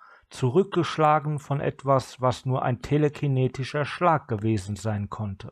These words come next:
Erneut schwang Gideon sein Sural vor und zurück, um eine Bresche zu schlagen.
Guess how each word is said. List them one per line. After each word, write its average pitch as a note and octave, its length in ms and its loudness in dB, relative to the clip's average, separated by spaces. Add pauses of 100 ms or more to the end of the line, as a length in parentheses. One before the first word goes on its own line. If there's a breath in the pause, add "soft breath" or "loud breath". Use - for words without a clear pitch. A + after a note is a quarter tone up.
(1400)
Erneut D3 480 4
schwang A2+ 380 2
Gideon A#2 420 4
sein A2+ 300 2
Sural A2+ 500 2
vor E3 460 4
und D3 200 -2
zurück, D3 440 0
um C#3 160 -2
eine C#3 240 2
Bresche D3 400 0
zu - 180 -12
schlagen. G2+ 560 -4